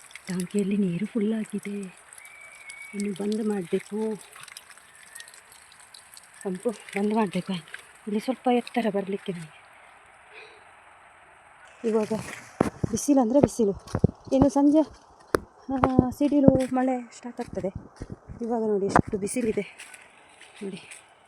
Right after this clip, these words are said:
ನೀರು ಫುಲ್ ಆಗಿದೆಲ್ಲ, ಅದಕ್ಕೆ ಪಂಪು ಬಂದ್ ಮಾಡ್ತೀನಿ. ಇದನ್ನು ತೆಗ್ದಿಡುದು.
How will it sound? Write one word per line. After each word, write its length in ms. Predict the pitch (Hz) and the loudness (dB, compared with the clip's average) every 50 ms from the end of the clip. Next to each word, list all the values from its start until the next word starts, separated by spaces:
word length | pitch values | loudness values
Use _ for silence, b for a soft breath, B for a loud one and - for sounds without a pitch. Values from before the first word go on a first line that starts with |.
| - - - - - - - - - - - - - - - - - - - - - - - - - 220 214 | -20 -20 -20 -20 -20 -20 -20 -20 -20 -20 -20 -20 -20 -20 -20 -16 -16 -16 -16 -18 -8 -2 -2 -2 -2 0 -2
ನೀರು 220 | 202 202 202 196 196 202 196 202 190 170 - | -2 -2 0 -2 -2 -2 -4 -6 -8 -12 -12
ಫುಲ್ 180 | - 202 196 202 202 | -10 -8 -6 -6 -4
ಆಗಿದೆಲ್ಲ, 280 | 185 190 190 185 202 226 | -4 -4 -4 -4 -4 -4
ಅದಕ್ಕೆ 240 | - 190 - - 269 302 - _ _ | -6 -6 -6 -6 -6 -6 -8 _ _
ಪಂಪು 240 | - 180 170 165 185 175 | -8 -8 -8 -8 -8 -8
ಬಂದ್ 160 | 185 170 170 170 | -6 -4 -2 -2
ಮಾಡ್ತೀನಿ. 300 | 180 185 - - - - _ _ _ _ _ _ _ _ _ _ _ _ _ _ _ _ _ _ _ _ _ _ - 196 | -2 -2 -4 -14 -20 -20 _ _ _ _ _ _ _ _ _ _ _ _ _ _ _ _ _ _ _ _ _ _ -18 -14
ಇದನ್ನು 240 | 175 202 190 196 202 196 - | -10 -8 -8 -6 -4 0 2
ತೆಗ್ದಿಡುದು. 540 | 190 185 - - 220 190 190 170 - 185 | 2 2 2 0 -2 -2 -2 -6 -8 -16